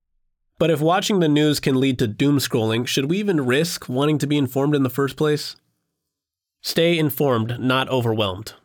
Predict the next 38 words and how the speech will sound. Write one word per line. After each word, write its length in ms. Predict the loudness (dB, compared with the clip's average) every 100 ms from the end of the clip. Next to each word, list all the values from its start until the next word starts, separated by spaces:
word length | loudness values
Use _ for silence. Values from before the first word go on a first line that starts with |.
| _ _ _ _ _ _ _ _ _ _ _ _ _ -2
Many 260 | 0 0
conclude 360 | 0 0 2 2
that 140 | 0
the 60 | 2
most 260 | 2 0
effective 560 | -2 -2 -2 0 0 0
way 260 | 0 0 -2
to 160 | -4
combat 540 | -2 -2 0 0 -2 0
doom 180 | 0
scrolling 500 | 0 -2 -2 0 -2
is 140 | -2 -2
to 100 | -2
just 280 | -2 -4 -2
throw 180 | 0
out 120 | 2 2
the 60 |
news 220 | 0 2
altogether. 560 | 0 -2 -2 -4 -4 -12 _ _ _ _ _ -4
It's 160 | -4
characteristic 640 | 0 0 2 0 0 0
of 100 | -2
human 240 | 0 2 2
nature. 400 | 2 0 -4 -4
We 180 | -4 -4
tend 300 | -4 -2 -2
to 100 | -2
gravitate 540 | -2 -2 -2 -2 -2
toward 200 | 0 -2
extremes. 640 | -2 -2 -2 -2 -4 -12 -14 _ -12 -4
We 100 | -2
find 260 | 0 2
it 120 | 2 2
easier 280 | 2 0
to 80 | 0
either 240 | 0 0 0
doom 240 | 2 2
scroll 460 | 2 0 2 0